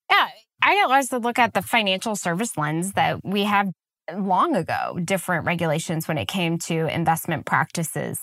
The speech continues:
across different states. And again, it's nothing new. So let's take a step back and look at how you can navigate. The first navigation you can is participate.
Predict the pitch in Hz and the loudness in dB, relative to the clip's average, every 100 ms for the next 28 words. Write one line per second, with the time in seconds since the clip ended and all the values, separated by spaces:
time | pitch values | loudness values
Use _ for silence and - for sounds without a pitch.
0 | - - - 175 - 180 165 165 - 160 | -12 -12 -6 -4 -2 2 2 0 -6 -4
1 | 143 - - - - - - - _ - | -6 -6 -8 -8 -8 -14 -14 -18 _ -20
2 | - - _ 202 214 208 208 - 190 254 | -20 -20 _ 4 6 6 4 0 2 4
3 | 202 - 175 - 190 175 175 - 220 233 | 2 0 -4 -2 2 2 2 -2 -2 0
4 | 214 185 165 - 226 302 - - - 196 | 2 2 0 0 0 -2 -4 -4 4 6
5 | 185 190 180 208 - - - 214 220 - | 6 6 4 4 -2 -10 -4 -2 -2 2
6 | 202 - 175 170 151 165 - 175 175 170 | 2 2 0 4 4 4 0 0 2 2
7 | 165 170 170 160 165 147 - 160 151 143 | 2 2 4 4 2 0 0 0 0 -2
8 | 147 147 - 190 - 262 302 - 240 202 | -2 -2 -2 -2 2 2 2 2 2 2
9 | 175 170 170 160 180 160 156 - 156 - | -2 0 -4 -2 -2 -2 -2 -4 -4 -4
10 | 160 - 165 - | -4 -4 -6 -6